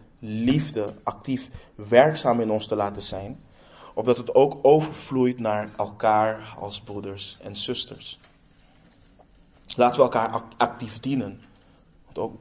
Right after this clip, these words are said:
dat is het werk waartoe de Heere God ons roept. Laten we elkaar actief lief hebben, elkaars lasten dragen en laten we actief deelnemen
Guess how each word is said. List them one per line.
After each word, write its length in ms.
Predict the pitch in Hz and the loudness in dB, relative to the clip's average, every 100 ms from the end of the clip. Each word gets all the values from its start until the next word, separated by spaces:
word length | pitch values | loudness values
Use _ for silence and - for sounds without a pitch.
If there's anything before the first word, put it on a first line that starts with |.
| - - | -12 2
dat 320 | 131 143 - | 2 2 -4
is 180 | 107 - | -10 -10
het 140 | 104 | -8
werk 360 | 107 104 101 - - _ _ _ _ _ _ _ _ _ | -6 -6 -10 -16 -20 _ _ _ _ _ _ _ _ _
waartoe 260 | 104 104 110 | -10 -8 -8
de 100 | 101 | -6
Heere 220 | 101 104 | -6 -6
God 220 | 107 107 | -6 -8
ons 200 | 104 107 | -10 -10
roept. 300 | 120 107 - - _ _ _ _ _ _ _ - | -8 -10 -12 -20 _ _ _ _ _ _ _ -12
Laten 180 | 107 117 | -4 0
we 60 | |
elkaar 560 | 113 117 110 110 113 - _ _ | 2 4 4 2 -6 -20 _ _
actief 580 | - - - 135 - - | -16 -16 -12 -12 -12 -14
lief 320 | 123 127 156 | -10 -6 -6
hebben, 380 | 107 101 101 - - _ _ - - _ _ _ _ - | -6 -6 -8 -18 -20 _ _ -20 -20 _ _ _ _ 2
elkaars 540 | 117 - 117 110 - - - _ _ | 4 6 4 2 -4 -14 -20 _ _
lasten 440 | 110 120 151 - 127 | 0 2 2 0 -2
dragen 380 | 107 104 101 | 0 -2 -4
en 160 | 110 104 | -8 -2
laten 340 | 107 123 131 | 2 2 0
we 140 | 139 - | -4 -2
actief 580 | 113 - - 127 120 - - - 104 | -4 -6 -8 -8 -8 -16 -20 -20 -8
deelnemen 600 | 117 117 120 110 104 101 | 0 2 4 0 -4 -8